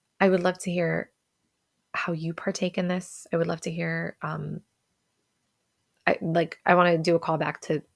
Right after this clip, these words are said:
the previous episode, which I've been doing, so I'm gonna continue to do that, but, like, um, I would love to hear how you are sustaining your activism. Um, and, yeah, how you are taking care of yourself, engaging in wellness,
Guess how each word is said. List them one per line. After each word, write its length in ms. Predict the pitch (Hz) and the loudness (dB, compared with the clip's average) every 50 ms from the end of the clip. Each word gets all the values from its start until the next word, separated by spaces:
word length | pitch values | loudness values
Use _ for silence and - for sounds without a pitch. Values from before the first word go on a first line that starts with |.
| _ _ | _ _
the 80 | - 165 | -8 -4
previous 340 | - - 160 151 160 160 - | -2 -2 -2 -2 -2 -4 -4
episode, 420 | - - 165 - 165 165 160 170 | -4 -4 -4 -4 -2 -2 -2 -2
which 220 | 170 160 - - - - | -4 -4 -4 -6 -4 -2
I've 80 | 170 160 | 0 0
been 100 | 175 160 | 2 2
doing, 320 | 160 156 185 185 196 214 | 2 0 0 -2 -4 -4
so 140 | - - 214 | -2 2 2
I'm 60 | 220 | 2
gonna 160 | 185 - 196 - | 4 4 4 6
continue 400 | - 214 170 - 175 165 165 165 | 6 6 6 6 2 2 2 0
to 120 | - - | 0 0
do 100 | 156 156 | 0 0
that, 200 | 156 180 185 190 | 2 2 2 2
but, 120 | - - - | 0 0 0
like, 200 | - 151 - - - - - - - - - - | 0 -2 -2 -6 -12 -16 -16 -14 -16 -10 -2 4
um, 200 | 175 175 165 156 | 4 4 6 6
I 80 | - | 4
would 100 | 165 160 | 4 4
love 160 | 160 160 151 - | 2 0 -4 -4
to 100 | - 160 | -6 -4
hear 240 | 160 160 156 156 | -2 -2 -2 -2
how 260 | 156 156 160 156 151 151 | -2 -4 -4 -2 -2 -2
you 200 | 151 151 156 156 | -2 -2 -2 -4
are 140 | 147 147 | -4 -4
sustaining 500 | 156 - 165 160 - - 160 151 151 151 | -4 -6 -8 -6 -4 -4 -4 -2 -2 -2
your 160 | 151 156 156 - | -4 -2 -2 -4
activism. 500 | 143 - - 170 170 185 - 254 285 311 _ _ - - - - - - - - - - _ - | -4 -4 -6 -6 -6 -6 -6 -8 -10 -10 _ _ -20 -18 -16 -16 -16 -16 -18 -18 -20 -2 _ 4
Um, 600 | 190 180 175 175 170 170 160 160 160 160 160 - _ _ _ _ _ _ _ - - _ _ _ _ _ _ _ _ _ _ _ _ _ _ _ _ - | 6 8 8 8 8 6 6 2 -2 -2 -4 -8 _ _ _ _ _ _ _ -20 -20 _ _ _ _ _ _ _ _ _ _ _ _ _ _ _ _ 0
and, 460 | 214 220 226 233 240 240 240 240 226 - - - _ _ _ - | 2 2 2 2 2 0 -2 -4 -6 -8 -12 -20 _ _ _ -2
yeah, 380 | 202 202 226 233 196 160 160 165 _ _ _ _ _ _ _ - | 0 0 0 -2 -4 -6 -8 -12 _ _ _ _ _ _ _ -8
how 240 | - - 214 214 | -2 0 2 2
you 240 | 214 214 220 220 208 | 2 2 0 -2 0
are 400 | 208 208 202 196 202 202 208 - _ _ _ _ _ _ _ _ _ _ _ _ _ _ - | -2 -2 -2 -2 -4 -6 -6 -8 _ _ _ _ _ _ _ _ _ _ _ _ _ _ -8
taking 260 | - 190 180 190 185 | -8 -6 -4 -4 -4
care 220 | 175 - 175 180 | -4 -2 -4 -4
of 80 | 185 185 | -4 -4
yourself, 500 | 196 196 190 - - 190 185 185 - - | -6 -8 -6 -4 -4 -4 -4 -4 -4 -4
engaging 380 | 180 165 170 165 170 202 - | -4 -2 -2 -4 -4 -4 -2
in 100 | - - | -2 -2
wellness, 520 | 175 175 170 170 175 180 180 180 - - | -2 -2 -4 -4 -4 -4 -6 -8 -10 -14